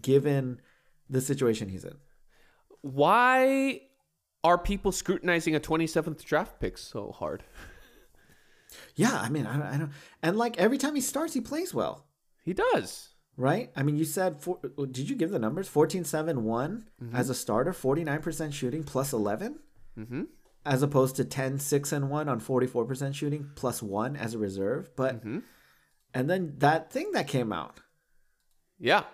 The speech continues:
Speaker 2: He, so it, this came out. Basically, according to Instat tracking data, uh, Kuzma has ranked in the ninety-second percentile in the N B A in help defense and defending off of screens,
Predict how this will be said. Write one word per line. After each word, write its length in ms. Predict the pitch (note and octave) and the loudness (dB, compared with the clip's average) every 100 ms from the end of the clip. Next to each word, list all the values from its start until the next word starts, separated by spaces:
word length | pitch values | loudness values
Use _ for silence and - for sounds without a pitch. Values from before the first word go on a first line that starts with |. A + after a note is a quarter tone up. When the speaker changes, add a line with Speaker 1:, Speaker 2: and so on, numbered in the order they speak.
| - _ _ _ | -20 _ _ _
Speaker 2:
He, 360 | - D#3+ G3 - | -4 0 0 0
so 400 | - F3 E3 - - | 4 6 6 4 -2
it, 200 | C#3 C3+ - _ - _ _ | 0 2 0 _ -20 _ _
this 220 | D3 A3 | 0 0
came 200 | - D#3+ | 2 2
out. 220 | G#2+ G#2 - - _ _ _ - - - - - - _ _ | 2 -2 -4 -12 _ _ _ -20 -20 -20 -20 -20 -20 _ _
Basically, 560 | D3 D#3 E3+ D#3+ E3+ E3 | 0 2 2 4 6 6
according 380 | A#2+ - C#3+ C3 | 4 4 4 2
to 220 | C3+ B2+ | 0 0
Instat 560 | - D3 D#3 - C3+ - | 0 -2 0 4 4 4
tracking 320 | D#3 C#3+ A2 | 0 0 -2
data, 360 | G#2 G2 G2+ D#3 - _ _ _ _ _ _ _ _ _ _ - | -2 2 2 0 -10 _ _ _ _ _ _ _ _ _ _ -2
uh, 300 | A#2 A2 G2 | 2 2 0
Kuzma 440 | - E3+ D3 D#3+ | 2 0 4 2
has 200 | D3+ A#2+ | 4 2
ranked 300 | A#2 B2+ B2+ - | 2 2 0 -4
in 100 | B2 | -2
the 60 | |
ninety-second 640 | A#2+ B2 C#3 - D3 D3+ C3 | 2 2 0 0 0 0 -2
percentile 540 | C3 - B2 B2+ A#2+ | -2 -2 0 2 2
in 60 | A2+ | 2
the 100 | - | -2
N 80 | A2+ | 0
B 120 | A2+ | 4
A 60 | A2+ | 4
in 80 | |
help 280 | A#2 D#3+ - | 2 0 0
defense 420 | C#3+ C3 C#3 B2+ - | -4 0 0 0 -6
and 140 | B2 | -6
defending 440 | A2+ - B2+ B2 C3 | -6 -2 0 0 0
off 240 | - A#2 A#2+ | 2 2 0
of 120 | - | -8
screens, 540 | - D#3 C#3 G#2+ - | -2 0 0 -2 -10